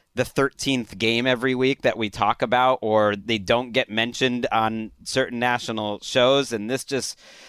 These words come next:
buries them further. I know I might be a homer, but I really took a lot of positives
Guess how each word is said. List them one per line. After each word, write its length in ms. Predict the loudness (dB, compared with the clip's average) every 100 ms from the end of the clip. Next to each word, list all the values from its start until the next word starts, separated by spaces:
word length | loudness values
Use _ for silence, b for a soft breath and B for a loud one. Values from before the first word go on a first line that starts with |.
| B
buries 300 | 2 4 2
them 140 | 0 -2
further. 320 | 2 4 4
I 80 | 2
know 160 | 4
I 100 | 2
might 180 | 2 0
be 120 | 2
a 80 | 0
homer, 340 | 2 2 2 2
but 160 | 0 0
I 120 | 0
really 360 | 4 4 4 2
took 180 | -2
a 80 | 0
lot 380 | 2 4 4 4
of 100 | 0
positives 640 | 2 2 2 0 0 0